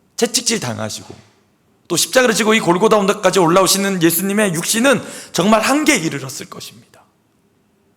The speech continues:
그렇기 때문에 목마르실 수 있어요. 뿐만 아니라 이것은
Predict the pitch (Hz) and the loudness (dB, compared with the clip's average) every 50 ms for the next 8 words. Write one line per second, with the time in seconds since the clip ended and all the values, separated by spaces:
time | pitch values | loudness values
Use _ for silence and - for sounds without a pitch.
0 | _ _ _ - 208 220 214 - 233 220 226 202 131 117 113 123 143 170 175 156 | _ _ _ -12 -12 -8 -4 -4 -2 -2 -2 -4 -6 -8 -8 -8 -8 -8 -8 -8
1 | - - - 185 - - - 85 - - - - - _ _ _ _ _ _ _ | -10 -12 -10 -12 -12 -14 -14 -16 -18 -18 -20 -20 -20 _ _ _ _ _ _ _
2 | _ _ _ _ _ _ _ _ _ _ _ _ - 247 254 269 269 240 226 214 | _ _ _ _ _ _ _ _ _ _ _ _ -12 -4 0 2 4 4 4 4
3 | 202 190 185 160 165 160 - 277 285 214 151 - | 4 2 2 2 2 2 2 2 2 2 2 -2